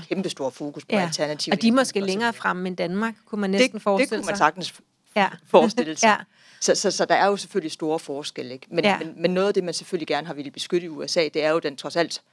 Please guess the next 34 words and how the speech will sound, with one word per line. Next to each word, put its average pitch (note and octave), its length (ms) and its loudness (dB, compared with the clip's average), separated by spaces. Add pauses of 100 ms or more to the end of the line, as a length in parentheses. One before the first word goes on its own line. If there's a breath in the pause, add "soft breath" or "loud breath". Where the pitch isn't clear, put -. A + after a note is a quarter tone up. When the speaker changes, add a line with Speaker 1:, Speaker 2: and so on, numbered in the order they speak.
(340)
Speaker 1:
øh, C#3+ 280 -2 (120)
øh, D3 300 -6 (200)
energi-, D#3 360 -6
sorte F3 440 2
energisektor D3+ 600 -4
og C3 220 -6
de D3+ 80 -6
selskaber, C#3+ 500 -4
som C3 180 -10
også C3+ 300 2
Speaker 2:
Olie A3+ 180 4
og A3 80 2
gas. F#3+ 340 -4
Speaker 1:
ja, C3+ 120 -4 (120)
som - 180 -2
Speaker 2:
Ja. F#3+ 80 4
Speaker 1:
også F3 140 -4
ligger C#3 220 -8
der. B2+ 200 -6 (300 soft breath)
Speaker 2:
Ja. G3+ 80 0
Speaker 1:
Så, F#3 160 -2
så F3 80 -2
det G#3 120 2
er G#3+ 40 4
jo F#3+ 160 4
også F3 200 0
et D#3+ 120 -2 (100)
hensyn, E3+ 480 -6
man C3+ 160 -6
har, C3+ 260 -2 (320)
man C3+ 120 -8
har C3 100 -10
taget C#3+ 400 -4
lidt. C3 160 -12